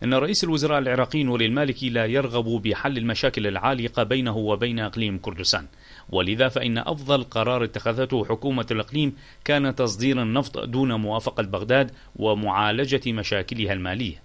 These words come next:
وأضاف دوسكي أن الوزراء الكرد في بغداد طلبوا من المالكي التباحث معهم حول المشاكل المختلفة بين أربيل وبغداد، لكن المالكي رفض هذا الطلب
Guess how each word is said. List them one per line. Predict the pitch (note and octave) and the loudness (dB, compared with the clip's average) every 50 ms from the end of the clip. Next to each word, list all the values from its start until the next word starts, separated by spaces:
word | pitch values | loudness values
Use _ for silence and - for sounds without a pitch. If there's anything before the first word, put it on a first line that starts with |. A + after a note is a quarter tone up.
| - - | -8 0
وأضاف | A#2+ C3 C#3+ C#3+ D3 G3 F3 F3+ | 4 6 6 8 6 6 4 4
دوسكي | F3 D3+ D#3+ D3+ - - D#3+ D#3 D#3 | 4 4 4 2 2 2 0 0 2
أن | D#3 D3+ | 2 2
الوزراء | C#3 C3 B2+ B2 B2+ B2+ C3 B2+ | 2 2 2 2 2 0 2 0
الكرد | A2+ G#2+ - C#3 B2+ A#2 A2 B2+ - | 0 0 0 0 0 0 0 -2 -2
في | - - B2+ A2 | 0 -2 -2 0
بغداد | A2 A2 G#2+ A#2 C3+ C3+ B2+ B2 | 2 0 2 4 4 4 4 4
طلبوا | - C3+ C3+ B2+ A2+ A#2 A#2 A2+ A2+ A2 | 4 4 4 4 4 4 2 2 2 2
من | G#2+ G#2+ G#2+ G#2+ | 2 2 2 0
المالكي | G#2 G2+ A2+ C3 B2+ A2+ G#2 - | 0 0 0 0 0 -2 -2 -4
التباحث | A2+ A2 - A2 G#2+ A#2 A#2+ A#2 - A#2 - | -6 -2 -2 0 2 2 0 0 0 -2 0
معهم | A2+ G#2+ A2 G#2 G#2 A2+ B2 C3+ C#3+ C#3+ - - - | 0 0 0 2 2 2 2 2 0 -2 -6 -10 -6
حول | - C#3 C#3+ C3+ | -2 0 2 2
المشاكل | C3 C3 C3 B2+ A#2+ - F#3+ F3+ D#3+ - C#3 B2 | 2 2 2 0 0 0 -2 -2 0 0 -2 0
المختلفة | A2 G2+ G2 F#2+ - - C#3+ C#3+ C3+ - D3 C#3+ | 0 -2 -2 -4 -2 -4 -4 -2 -2 -2 -2 0
بين | B2+ A#2 G#2+ G#2 | 0 0 0 0
أربيل | G#2+ A2 G#2+ A2 A#2+ B2+ A#2+ | -2 -2 -2 -2 0 0 0
وبغداد، | A2 G#2+ G#2 G2 G#2 F#2+ G2 C#3 G2+ D#2 - - - - - - - | 0 0 0 0 0 2 2 2 2 2 -2 -12 -20 -20 -16 -8 -4
لكن | F2+ F2 - B2+ A#2+ A2 | -4 -2 -2 0 0 0
المالكي | G#2 G#2 A#2+ B2+ A#2+ A2+ - - A2+ A2+ | 0 0 0 -2 -2 -2 -4 -4 -2 -2
رفض | A#2+ A#2 - A#2+ G#2+ A2 | -2 -2 -2 -2 0 0
هذا | G2+ A2 A2 G2+ G#2+ | 0 0 0 0 0
الطلب | G2+ - - C#3 D3 D3+ | -2 0 0 4 4 2